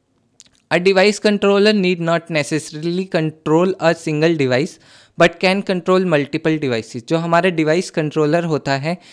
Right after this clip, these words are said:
वो नेसेसरी नहीं होता कि वो सिर्फ एक सिंगल डिवाइस को कंट्रोल कर सके, वो बहुत सारे डिवाइसेस को एक बार में कंट्रोल कर सकता है। It comes in a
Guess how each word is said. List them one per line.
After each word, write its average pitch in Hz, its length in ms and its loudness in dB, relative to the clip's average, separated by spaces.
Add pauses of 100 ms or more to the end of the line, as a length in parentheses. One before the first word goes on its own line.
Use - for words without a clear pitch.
(260)
वो 165 140 4
नेसेसरी 185 580 0
नहीं 190 240 0
होता 180 240 0
कि 185 160 -4
वो 185 140 0
सिर्फ 185 520 -2
एक 170 180 -4
सिंगल 165 360 -2
डिवाइस 156 260 -2
को 160 140 -2
कंट्रोल 131 420 -2
कर 123 140 -2
सके, 151 340 -8 (320)
वो 170 100 0
बहुत 165 340 2
सारे 175 260 2
डिवाइसेस 160 500 0
को - 200 -4
एक 139 200 0
बार 139 120 6
में 139 160 -2
कंट्रोल 147 440 0
कर 135 160 0
सकता - 340 -10
है। 101 260 -12 (1000)
It 220 160 2 (100)
comes 214 240 2
in 220 200 2
a - 20 -4